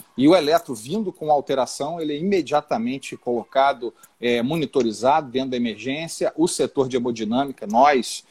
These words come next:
somos acionados imediatamente e temos estrutura ali pra funcionar vinte e quatro horas, sete dias por semana.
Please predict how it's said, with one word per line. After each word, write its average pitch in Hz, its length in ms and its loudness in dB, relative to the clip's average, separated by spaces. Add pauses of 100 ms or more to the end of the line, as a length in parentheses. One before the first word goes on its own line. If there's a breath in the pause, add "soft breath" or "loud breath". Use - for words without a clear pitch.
(180 soft breath)
somos 131 320 0
acionados 120 640 0
imediatamente 123 1000 -4
e 135 280 -4
temos 120 520 -2
estrutura 123 560 -2
ali 117 120 2
pra 123 140 -2
funcionar 123 480 -4
vinte 127 200 -8
e - 40 -16
quatro 117 340 0
horas, 120 300 0
sete 120 260 -2
dias 120 140 -2
por - 80 -16
semana. 127 380 -6